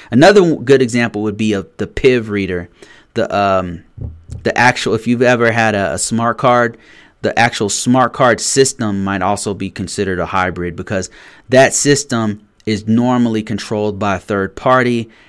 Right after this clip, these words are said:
and it's also connected to the actual system, the actual computer that you're, that you're putting the card in. It has those two components that make it a hybrid.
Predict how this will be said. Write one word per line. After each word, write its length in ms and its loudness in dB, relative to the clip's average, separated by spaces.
and 480 4
it's 260 -4
also 380 2
connected 500 -4
to 160 -2
the 160 -4
actual 380 -4
system, 520 -4
the 140 -4
actual 280 -2
computer 500 0
that 180 -6
you're, 160 -2
that 180 -2
you're 80 0
putting 220 0
the 60 -2
card 380 4
in. 300 -2
It 60 -6
has 240 2
those 280 8
two 200 0
components 760 -4
that 200 -6
make 220 -6
it 80 -4
a 60 -4
hybrid. 560 -4